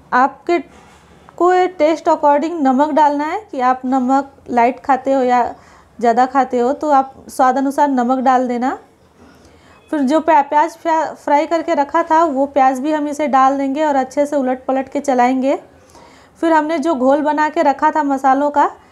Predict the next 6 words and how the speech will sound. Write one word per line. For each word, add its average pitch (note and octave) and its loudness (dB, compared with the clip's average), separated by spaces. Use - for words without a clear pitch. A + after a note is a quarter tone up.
अब A#3+ 0
उसे C#4 -2
भी D#4 0
डाल C#4 2
देंगे C#4 -6
और C4+ 0